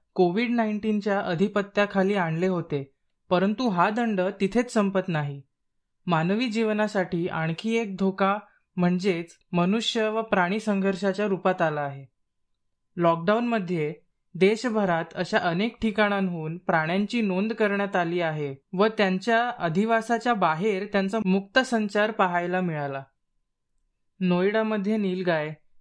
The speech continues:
तिरुपतीमध्ये हरिण, हरिद्वारमध्ये हत्ती, कोझिकोडेमध्ये सिवेट, सोनापूर शहरात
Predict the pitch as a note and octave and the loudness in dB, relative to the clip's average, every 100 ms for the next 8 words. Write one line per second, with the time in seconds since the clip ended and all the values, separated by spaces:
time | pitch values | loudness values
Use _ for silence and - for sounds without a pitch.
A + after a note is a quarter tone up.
0 | - G3 G3+ G#3+ G#3 G3+ G#3+ G#3 F#3 G3+ | -6 -2 0 0 -2 0 0 0 -2 -2
1 | G3 E3+ F3+ F3 D#3+ D#3+ _ _ _ - | -2 -2 0 -2 -4 -12 _ _ _ 0
2 | E3+ G#3+ G#3 G#3 G#3 G#3 F#3+ G3+ G3+ E3 | 2 2 2 0 0 -2 -2 0 0 -2
3 | D#3+ - F#3+ E3 D#3+ _ _ _ - F3 | -6 0 0 0 -6 _ _ _ -2 0
4 | E3+ A3 A3+ A3 G#3+ G#3 F#3 G#3 G3+ F3+ | 2 0 2 0 0 -2 0 -2 0 0
5 | G3 D#3+ - - _ _ _ _ - - | 0 -2 -6 -20 _ _ _ _ -10 0
6 | F3+ F#3+ A3+ A3+ A3+ A3 G#3 F#3+ F#3+ | 2 2 0 -2 -2 0 0 2 -2